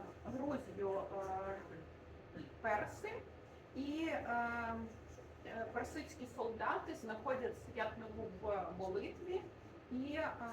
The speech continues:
він загинув від перських, е, ятаганів. Е, цей момент також важливий, тому що ми в фільмі з самих перших кадрів, е, побачимо, е, крижак.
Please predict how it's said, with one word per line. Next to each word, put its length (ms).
він 260
загинув 440
від 180
перських, 680
е, 400
ятаганів. 640
Е, 280
цей 140
момент 640
також 280
важливий, 460
тому 300
що 240
ми 220
в 220
фільмі 440
з 40
самих 280
перших 380
кадрів, 380
е, 480
побачимо, 840
е, 240
крижак. 520